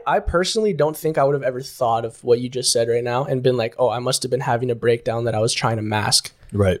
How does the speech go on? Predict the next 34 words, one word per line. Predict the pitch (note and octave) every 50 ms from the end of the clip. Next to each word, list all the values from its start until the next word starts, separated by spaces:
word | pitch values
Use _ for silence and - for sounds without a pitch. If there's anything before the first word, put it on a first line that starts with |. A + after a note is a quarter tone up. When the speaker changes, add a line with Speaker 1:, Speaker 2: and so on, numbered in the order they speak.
| - _
Speaker 1:
But | - C#3+ C#3 C#3 D3
now | D3 C#3+ C3+ C#3+
that | D3
you | C#3+ D3+
brought | C#3+ C#3+ C3 C3+ C#3+
that | - C3
up | C3 C3 C#3 -
and | C#3+ C3+
you | A#2+
introduced | B2+ C3+ - C#3+ C3 C3+ C3+ C3+
that | - C#3
idea | B2+ B2 B2+ C3+ C3 C3+
to | C#3 - -
me, | E3 F3 G3 A3+ -
I | - C3+
feel | C#3+ - D3+ C#3
like | C3 C3 C3
it's | C#3 C3 -
v-, | E3 - _ _ _ - A#2+
very | B2 C3+ C3+ C#3 C#3
possible. | C3+ - C#3 B2+ C#3+ C#3+ - C3 B2 A#2+ A#2+ - D#3+
I | F3
mean, | F#3 F3+ F3+ E3 E3+ - _ _ _
I | - D#3
feel | E3 - A3 G3+
like | G3 F#3+ F#3 F#3 - _ _ _ - - - - - - - - - - _ - - - - - - - _ -
everything's | - G#3+ A3 B3+ A#3 - A#3 G3+ D#3+ D3+
always | C3 D3+ E3 D#3 D3+
a | C3+
mixture | C3 C3+ C#3 C#3 - - - D#3
of | C3+ -
so | - - - C3+
many | C3+ C3+ C3 B2+
things | C3 - - C#3+ C3+ C#3+ E3 F3+ - - -